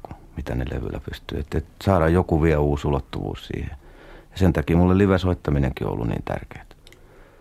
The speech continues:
Et sitten tietysti tuli semmonen, tää proge-vaihe tuli, eli tämmönen progressiivinen musiikki, ja sit tuli Jethro Tull ja Emerson, Lake Palmer ja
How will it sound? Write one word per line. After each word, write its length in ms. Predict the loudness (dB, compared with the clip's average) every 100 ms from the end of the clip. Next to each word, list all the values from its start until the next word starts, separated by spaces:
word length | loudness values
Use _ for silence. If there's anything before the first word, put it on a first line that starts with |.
| _ _
Et 80 | -2
sitten 260 | -2 0
tietysti 300 | 4 4 2 2
tuli 320 | 4 4 2 -10 -20 -20 -20 -20 -2
semmonen, 360 | 4 4 4 0 -12 -20 -20 0
tää 160 | 2
proge-vaihe 600 | 4 2 4 4 4 2
tuli, 280 | 0 -2 0
eli 140 | 0 -2
tämmönen 300 | 0 0 0
progressiivinen 640 | -2 -2 -4 -6 -4 -2
musiikki, 440 | -2 -4 -8 -6
ja 80 | -6
sit 160 | -6 -8
tuli 240 | -6 -2 0
Jethro 260 | 0 -2
Tull 260 | -2 0 2
ja 180 | 2 0 -4 -14 -20 -20 -20 -20 -20 -20 -20 -10 2
Emerson, 460 | 4 4 2 2
Lake 180 | 2 0 0
Palmer 440 | 0 2 2 0
ja 180 | 0 -2